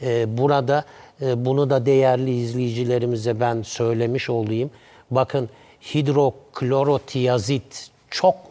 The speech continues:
önemlidir. Doktorunuzla bu ilacı konuşun. Çünkü böbrek fonksiyonlarını bozuyor. Ee, ve en önemlisi ne biliyor musun?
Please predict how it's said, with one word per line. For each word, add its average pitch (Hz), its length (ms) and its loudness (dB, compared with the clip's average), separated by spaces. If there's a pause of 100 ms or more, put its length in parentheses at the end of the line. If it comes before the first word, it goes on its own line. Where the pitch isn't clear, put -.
(140)
önemlidir. 117 840 -2
Doktorunuzla 135 920 0
bu 151 120 -4
ilacı 131 420 -2
konuşun. 127 640 -4 (460)
Çünkü 135 480 -2
böbrek 127 420 2
fonksiyonlarını 127 1040 -2
bozuyor. 110 460 -2 (560)
Ee, 120 360 0 (220)
ve 143 140 0
en 170 240 0
önemlisi 156 600 0
ne 123 140 0
biliyor 143 300 -2
musun? 110 380 -8